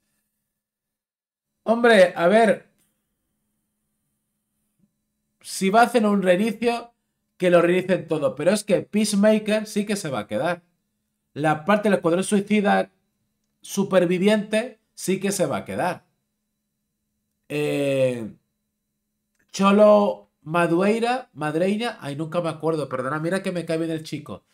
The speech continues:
El de Blue Beetle, que también hace de Miguel en Cobra Kai, pero nunca me acuerdo del chico, es Cholo Madueira, bueno, ya sabéis quién es, ¿vale?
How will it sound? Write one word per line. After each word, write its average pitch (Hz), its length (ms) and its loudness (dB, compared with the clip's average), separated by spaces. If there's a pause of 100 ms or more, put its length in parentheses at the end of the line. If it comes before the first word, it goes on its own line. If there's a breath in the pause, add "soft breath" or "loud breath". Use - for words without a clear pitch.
(400)
El 156 180 0
de 160 80 2
Blue 185 240 2
Beetle, 214 560 -2
que 127 100 -10
también 139 280 -6
hace 160 240 0
de 160 80 0
Miguel 151 340 -2
en 151 100 -4
Cobra 151 340 -2
Kai, 185 380 -2
pero 160 220 -2
nunca 240 380 -4
me 208 80 -2
acuerdo 208 240 -2
del 196 80 -4
chico, 170 260 -2
es - 260 -4 (260)
Cholo 220 680 4
Madueira, 175 720 0
bueno, 147 220 -10
ya 135 120 -10
sabéis 147 220 -8
quién 127 160 -10
es, 98 100 -8
¿vale? 165 360 -8